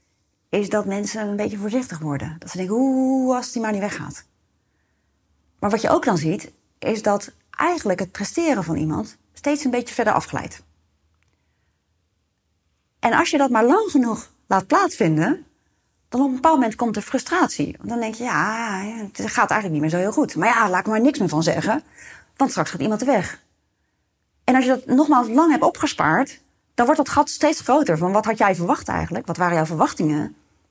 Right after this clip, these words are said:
En wat biedt iemand nog op een bepaald moment? Maar ja, als iemand weggaat, dan heb je een gat. En hoe krijg je weer zo snel iemand terug? Ja, ik wil je echt adviseren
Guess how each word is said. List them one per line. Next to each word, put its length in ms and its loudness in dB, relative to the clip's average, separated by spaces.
En 120 0
wat 180 2
biedt 160 0
iemand 240 0
nog 120 -4
op 100 -2
een 80 -6
bepaald 240 -4
moment? 380 -8
Maar 120 -2
ja, 60 4
als 100 -2
iemand 180 -2
weggaat, 380 -4
dan 80 -6
heb 100 -4
je 60 -6
een 60 -6
gat. 280 -4
En 100 -4
hoe 100 -2
krijg 220 -2
je 100 -4
weer 100 -4
zo 80 -8
snel 180 -4
iemand 180 -6
terug? 400 -6
Ja, 140 -4
ik 200 2
wil 160 4
je 240 0
echt 260 0
adviseren 720 -2